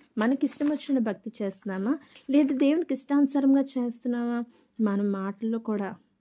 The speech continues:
మరి పరిచర్య చేస్తున్నప్పుడు కూడా మన ఇష్టం వచ్చినట్టు చేస్తున్నామా? దేవునికి ఇష్టకరంగా పరిచర్య చేస్తున్నామా? మాట్లాడే విషయంలో కూడా మన మాటలు ఎలా ఉన్నాయి? దేవునికి ఇష్టపడే, దేవునికి ఇష్టకరంగా ఉన్నాయా?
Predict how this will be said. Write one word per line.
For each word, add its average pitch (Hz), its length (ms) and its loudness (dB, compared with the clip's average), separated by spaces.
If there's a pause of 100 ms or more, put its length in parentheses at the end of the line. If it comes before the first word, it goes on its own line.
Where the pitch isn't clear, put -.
(420)
మరి 208 480 4
పరిచర్య 226 640 0
చేస్తున్నప్పుడు 220 520 -2
కూడా 208 320 -2
మన 202 200 0
ఇష్టం 247 280 0
వచ్చినట్టు 269 480 0
చేస్తున్నామా? 202 500 -2
దేవునికి 269 400 4
ఇష్టకరంగా 247 500 -2
పరిచర్య 214 600 -4
చేస్తున్నామా? 208 540 -4 (360)
మాట్లాడే 233 520 4
విషయంలో 277 440 4
కూడా 240 420 0
మన 214 160 0
మాటలు 208 440 -2
ఎలా 240 200 2
ఉన్నాయి? 240 360 0 (380)
దేవునికి 220 380 4
ఇష్టపడే, 233 640 0
దేవునికి 226 560 0
ఇష్టకరంగా 240 600 -2
ఉన్నాయా? 220 520 -2